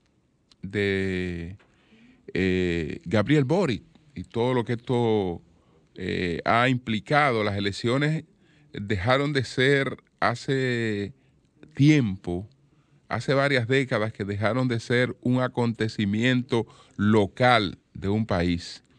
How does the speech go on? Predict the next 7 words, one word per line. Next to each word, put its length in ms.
Ya 300
las 180
elecciones 560
en 100
cualquier 440
país 500
son 640